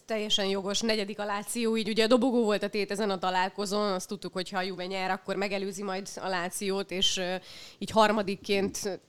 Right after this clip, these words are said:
telelhet, ami egészen elképesztő az előzmények tudatában, úgyhogy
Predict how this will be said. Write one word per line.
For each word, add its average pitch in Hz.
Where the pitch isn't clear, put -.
telelhet, 196
ami 214
egészen 208
elképesztő 190
az 277
előzmények 233
tudatában, 214
úgyhogy 208